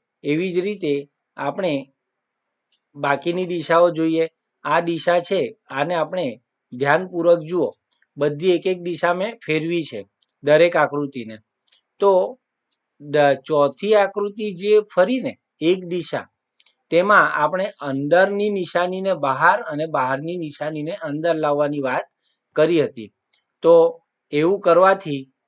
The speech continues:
બીજી આકૃતિને ત્રીજી આકૃતિમાં ફેરવી શકાય, ત્રીજી આકૃતિને ચોથી આકૃતિમાં ફેરવી શકાય અને ચોથી આકૃતિને પાંચમી આકૃતિમાં ફેરવી શકાય.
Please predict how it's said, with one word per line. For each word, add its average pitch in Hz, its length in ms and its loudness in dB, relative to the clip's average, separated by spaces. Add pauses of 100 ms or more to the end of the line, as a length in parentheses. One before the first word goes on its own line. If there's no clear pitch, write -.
બીજી 147 320 0
આકૃતિને 180 1200 -2
ત્રીજી 160 400 -2
આકૃતિમાં 175 600 0
ફેરવી 170 360 -4
શકાય, 165 360 -4
ત્રીજી 156 400 -8
આકૃતિને 165 600 -4
ચોથી 139 460 -6
આકૃતિમાં 170 600 -6
ફેરવી 165 360 -10
શકાય 123 420 -8 (400)
અને 156 200 -4
ચોથી 139 400 -2
આકૃતિને 165 600 -4
પાંચમી 147 560 -6
આકૃતિમાં 151 600 -6
ફેરવી 113 360 -12
શકાય. 104 400 -14